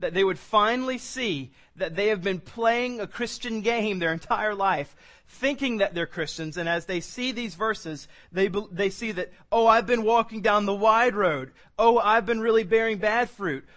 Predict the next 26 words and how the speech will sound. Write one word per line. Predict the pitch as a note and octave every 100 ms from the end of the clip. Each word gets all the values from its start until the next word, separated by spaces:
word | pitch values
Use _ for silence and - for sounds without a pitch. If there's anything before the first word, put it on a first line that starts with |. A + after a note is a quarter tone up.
| _ A3+
Oh, | A#3+ A#3+
I | G#3+ A3+
might | A3+ A3 G#3+
be | A3+
the | G#3+
ones | G#3+ A3 A3 G#3+
in | F#3
verses | G3+ - -
twenty-one | A#3+ G#3+ G#3+
through | G3+ E4
twenty-three | A#3+ A3 G#3 A3+
who | G3+
stand | - A3 A3
in | G3+
front | A3+
of | G#3+
the |
Lord | A3
and | G#3
say, | G3
'Didn't | D#3+ D4 A#3+
I | G#3
do | D#3 D4+
all | D4 A3+
these | F3+ E3
things?' | F#3+ D#3 C#3+